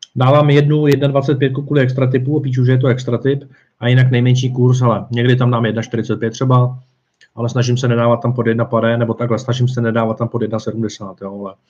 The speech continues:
když už mám pod jedna sedmdesát, tak dávám, dávám dva k sobě. A v N H L nedávám pod jedna pade, jinak se snažím, aby ty typy měly kurzy okolo dvou třeba, no. A třeba zítra tam mám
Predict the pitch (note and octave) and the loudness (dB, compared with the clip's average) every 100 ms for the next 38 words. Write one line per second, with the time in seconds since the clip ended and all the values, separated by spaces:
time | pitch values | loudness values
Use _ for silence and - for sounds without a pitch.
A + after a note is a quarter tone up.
0 | _ _ _ _ - B2 C3 B2 A#2 A2+ | _ _ _ _ -2 0 0 -2 0 0
1 | B2 A#2+ A2+ A#2 A#2 A2 G#2 A#2 A2 A#2 | 0 0 0 -2 -4 -4 -4 -6 -6 -8
2 | A#2 A2 G#2+ G#2+ G#2 G#2+ A2+ A2 A2+ A2+ | -10 -8 -6 -6 -8 -8 -2 0 0 0
3 | A#2 B2+ G2+ G2+ A#2 C3 - _ _ _ | -2 -4 -8 -4 -4 -6 -14 _ _ _
4 | _ _ _ _ _ _ - A2+ G#2+ G#2 | _ _ _ _ _ _ -2 0 0 0
5 | G2+ G2 G2 _ _ _ _ _ - C#3 | 0 -2 -4 _ _ _ _ _ -6 -2
6 | C3+ C3+ D3+ D3 C#3+ D3 C#3+ C#3 C3+ C3 | 2 2 2 4 2 2 2 2 2 2
7 | C3+ C3 C3 B2+ B2 B2+ C#3 D3 - _ | 2 2 2 2 2 4 4 0 -8 _
8 | _ _ _ _ _ A#2 B2+ C3 B2+ B2+ | _ _ _ _ _ 0 2 4 2 4
9 | B2+ B2+ A#2+ B2+ C3 B2+ B2+ B2+ B2+ B2+ | 6 6 4 4 4 2 2 -2 0 2
10 | B2+ B2+ B2 B2 B2+ A#2+ B2 B2 B2 B2 | 2 2 2 0 -2 0 4 2 2 -2
11 | B2 B2 A#2 A#2+ B2+ A#2+ G#2 G2 A2+ - | 2 4 4 0 0 -2 -2 -6 -10 -14
12 | _ _ _ _ _ _ _ _ - B2+ | _ _ _ _ _ _ _ _ -10 2
13 | F3+ C#3+ D3 F3 F3 F3+ F#3 E3+ D#3+ E3 | 4 6 6 6 6 6 4 0 2 2
14 | D#3 D#3 D#3+ | 2 2 0